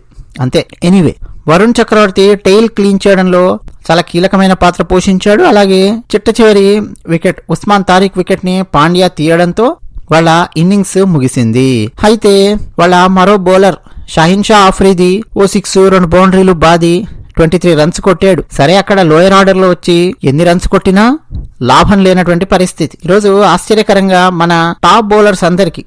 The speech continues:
అంటే దాదాపు నలుగురు బౌలర్స్ కి రెండు రెండు వికెట్లు దక్కాయి. హార్దిక్ పాండ్యా, బుమ్రా, అక్షర్ పటేల్, వరుణ్ చక్రవర్తి ఈ నలుగురికి టూ టూ వికెట్స్ దక్కాయి. కుల్దీప్ యాదవ్, తిలక్ వర్మ చెరో వికెట్ తీశారు. రింకు కూడా ఒక ఓవర్ వేశాడు ఓ పార్ట్ టైమ్ బౌలర్ లాగా.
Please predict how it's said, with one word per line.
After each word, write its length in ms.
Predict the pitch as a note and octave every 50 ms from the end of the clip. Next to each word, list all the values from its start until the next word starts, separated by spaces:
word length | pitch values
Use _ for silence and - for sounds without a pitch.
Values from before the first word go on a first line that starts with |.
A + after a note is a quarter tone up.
| - F3+
అంటే 160 | D#3 D#3+ F3
దాదాపు 640 | D3+ C3+ C#3+ E3 F#3+ G#3+ G#3+ G#3 G3 G3 G3+ G#3 - - -
నలుగురు 440 | A#2+ C3 D3+ F#3 G#3 G#3+ A#3+ B3
బౌలర్స్ 420 | A#3+ G3+ G3 G3 G3 G#3+ G3 F#3+ -
కి 180 | - F#3+ G3
రెండు 240 | F#3 E3+ F3 F3+ G3
రెండు 200 | G3 G3 F#3+ F#3
వికెట్లు 320 | F3+ E3 - F#3 - F#3+ F3+
దక్కాయి. 380 | D#3 C#3+ - - E3 C#3 - -
హార్దిక్ 400 | - C#3+ D3+ D#3+ F#3 G3 - -
పాండ్యా, 400 | G3 F#3+ F#3+ F#3 F#3+ F3+ F#3 - - -
బుమ్రా, 540 | - B2+ C3 D#3 E3 F3+ F#3 F#3 F#3 F#3 G3 - - - - -
అక్షర్ 360 | C3 - - - G3 F#3+ F3+
పటేల్, 300 | F#3 E3+ F#3 F3+ F#3 F3+
వరుణ్ 280 | D#3+ D3+ D3 E3 F#3+ F#3 -
చక్రవర్తి 560 | D3+ - F#3 E3+ D#3 C3+ A#2+ - D3+ C3 - - -
ఈ 60 | D#3+
నలుగురికి 600 | E3+ F3 F3+ G#3 A#3+ B3 B3+ A#3 - A3+ A3 A#3
టూ 200 | A3 - G3+ A3
టూ 120 | G#3+ A#3+
వికెట్స్ 440 | A3+ G#3 F#3 - G3+ G3 - - -
దక్కాయి. 320 | E3 D3 - - B2+ G2 - -
కుల్దీప్ 400 | - F3+ G3+ G3+ A3+ A#3 - A3
యాదవ్, 360 | G#3+ G3+ G3 G3+ G3+ G3+ - - - - - - -
తిలక్ 260 | - E3+ F3+ F#3 - G3
వర్మ 260 | F#3 F3 F#3 F3 F3+ - -
చెరో 120 | E3 F3 F#3+
వికెట్ 320 | F#3 E3 - F3+ - -
తీశారు. 520 | F#3 F3+ E3+ - E3+ C#3+ - - - -
రింకు 320 | C3+ C#3+ E3 F#3 - A#3 A#3
కూడా 200 | G#3+ A#3 B3 B3
ఒక 200 | A3+ G3+ - G3+
ఓవర్ 280 | F#3 F#3+ G3 G#3 G#3+
వేశాడు 480 | G#3 G3 F#3 - G3 F#3+ F3 G3 B3+ D4
ఓ 60 | F#3 E3
పార్ట్ 260 | - D#3+ D#3 D#3 -
టైమ్ 160 | G3 F#3+ F#3
బౌలర్ 280 | E3+ E3+ E3+ F3 D#3+ D#3+
లాగా. 300 | D#3+ D3+ D3 D#3 F#3+